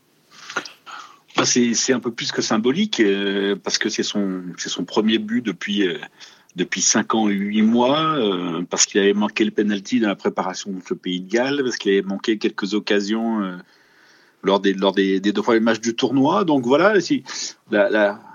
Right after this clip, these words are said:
la fameuse attaque que le monde entier nous, nous enviait, telle que,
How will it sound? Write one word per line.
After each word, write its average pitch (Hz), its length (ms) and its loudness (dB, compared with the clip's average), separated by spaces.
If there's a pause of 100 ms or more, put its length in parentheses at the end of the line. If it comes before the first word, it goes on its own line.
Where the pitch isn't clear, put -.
(160)
la 98 140 -4
fameuse 139 400 2
attaque 151 340 2
que - 80 0
le 127 80 2
monde 123 200 0
entier 143 360 0
nous, 120 220 0
nous 110 260 -2
enviait, 120 480 0
telle 117 220 -4
que, 95 300 -2